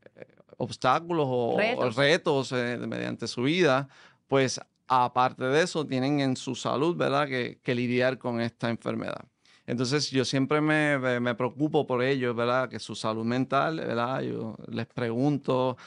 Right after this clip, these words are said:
Speaker 1: les hago un assessment de cómo están, ¿verdad? Eh, su estado de ánimo, eh, si se sienten deprimidos, este, cómo es la enfermedad ha influ-,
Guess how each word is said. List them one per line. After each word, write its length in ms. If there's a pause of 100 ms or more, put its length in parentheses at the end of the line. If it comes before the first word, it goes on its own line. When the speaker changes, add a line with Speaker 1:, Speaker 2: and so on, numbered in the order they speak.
(200)
Speaker 1:
les 200
hago 160
un 160
assessment 640
de 100
cómo 220
están, 600
¿verdad? 360 (300)
Eh, 480
su 140
estado 400
de 100
ánimo, 720 (220)
eh, 160
si 140
se 140
sienten 320
deprimidos, 920
este, 760
cómo 360
es 140
la 80
enfermedad 540
ha 100
influ-, 320